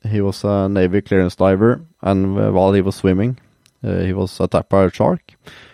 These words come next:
and, uh, the shark bit off one of his, uh, arms and one of his legs. And, uh, I, I think it's after six months, he was back as a Navy instructor.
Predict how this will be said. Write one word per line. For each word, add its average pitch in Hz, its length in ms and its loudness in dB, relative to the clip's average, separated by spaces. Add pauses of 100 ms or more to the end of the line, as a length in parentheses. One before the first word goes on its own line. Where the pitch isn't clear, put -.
(240)
and, 98 160 -2
uh, 92 100 0
the 98 160 -2
shark 95 340 -2
bit 90 200 -2
off 92 220 -4
one 90 280 0
of 92 120 -2
his, - 300 -2
uh, 92 360 0
arms 117 420 -2
and 101 160 -2
one 90 140 -2
of 87 60 -2
his 90 180 -6
legs. - 380 -6 (1120)
And, 92 260 -2
uh, 92 460 2 (2500)
I, - 220 -2
I 98 40 0
think - 240 -4
it's 98 160 -4
after 87 380 0
six - 340 -6
months, - 500 -4
he 95 80 -2
was 87 200 -8
back - 280 -6
as 82 220 -6
a 87 220 -2
Navy 80 340 0
instructor. 117 680 -4